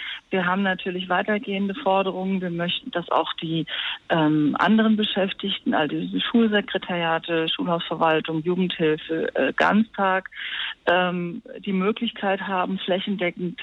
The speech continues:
äh, regelmäßig getestet werden zu können. Ähm, da hat sich die Landesregierung bisher nicht bewegt. Deswegen werden wir das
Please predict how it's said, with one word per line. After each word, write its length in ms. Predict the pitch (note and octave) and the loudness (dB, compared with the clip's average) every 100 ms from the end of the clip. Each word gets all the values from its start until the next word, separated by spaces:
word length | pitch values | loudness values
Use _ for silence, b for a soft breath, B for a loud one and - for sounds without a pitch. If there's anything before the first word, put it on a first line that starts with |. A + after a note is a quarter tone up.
| - | -6
äh, 60 | - | 2
regelmäßig 800 | F3 E3 F#3 F#3 E3+ F3 F3 - | 2 2 0 0 -2 -4 -6 -6
getestet 500 | E3+ F#3 F3 - F3 - - | -4 0 0 -2 -10 -10 -16
werden 380 | - D#3 D#3 D#3 | 0 2 2 -2
zu 100 | - | -6
können. 480 | - G3 A3+ B3 C4+ B B B B - | -2 2 4 4 2 B B B B 0
Ähm, 480 | G3 F#3+ F#3+ F#3+ F#3 | 2 4 2 0 0
da 200 | F#3+ F#3 | 0 0
hat 180 | G3 - | -2 -6
sich 140 | G3 | -12
die 100 | - | -12
Landesregierung 680 | F3+ F3 F#3 F3+ F3 F3+ E3+ | -8 -6 -8 -10 -8 -6 -4
bisher 300 | F3 F3+ D3+ | -4 -2 -2
nicht 280 | E3 B3 - | 2 0 0
bewegt. 440 | A#3 A3 G#3+ - | 0 2 2 0
Deswegen 480 | F#3+ - F3 F3 E3 | -6 -2 -4 -2 0
werden 240 | D#3+ E3 | 0 0
wir 100 | D#3+ | -2
das 180 | D#3+ D#3+ | -4 -4